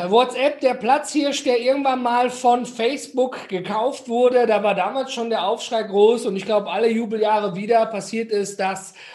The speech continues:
WhatsApp irgendwas ändert und dann springen die Medien auf. Ich meine, man kann ja nicht nur noch von Corona berichten, man muss ja auch von anderen Dingen berichten.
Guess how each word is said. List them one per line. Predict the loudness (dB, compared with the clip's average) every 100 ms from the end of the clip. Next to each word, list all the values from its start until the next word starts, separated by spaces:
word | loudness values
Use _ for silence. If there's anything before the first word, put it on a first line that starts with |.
| -8
WhatsApp | 4 4 4 0 -4 -4 -2
irgendwas | -2 0 0 -2
ändert | -4 -4 2 2 2 0
und | -4 0
dann | 0 0
springen | 0 0 2 0
die | 2
Medien | 4 4 0
auf. | 0 2 2
Ich | -2
meine, | -4 -2
man | -2
kann | -2 -2
ja | 0
nicht | 0
nur | 2 2
noch | 2
von | 0 -2
Corona | 0 2 2
berichten, | 2 0 -2 -4
man | -4 -2
muss | -2
ja | 0 0
auch | 0
von | -4 -6
anderen | -2 -2 0
Dingen | 2
berichten. | 2 2 0 -6 -4 -4 -6 -14